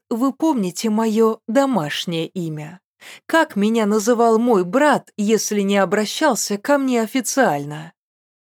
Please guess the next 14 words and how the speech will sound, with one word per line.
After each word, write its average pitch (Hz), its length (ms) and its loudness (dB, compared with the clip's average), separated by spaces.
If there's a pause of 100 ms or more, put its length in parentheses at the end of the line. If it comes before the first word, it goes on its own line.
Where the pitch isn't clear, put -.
(180)
«Твой 156 460 -2
брат 160 580 0
звал 208 460 2
тебя 180 460 -2
Шерри». 156 760 -8 (360)
Откуда-то 160 640 -2
сбоку 277 520 -2
прозвучал 202 920 2
ленивый 285 540 2
голос 254 460 2
Вильфреда 220 680 2
Морриса. 147 680 -6 (360)
И 175 280 -4
это 185 500 -4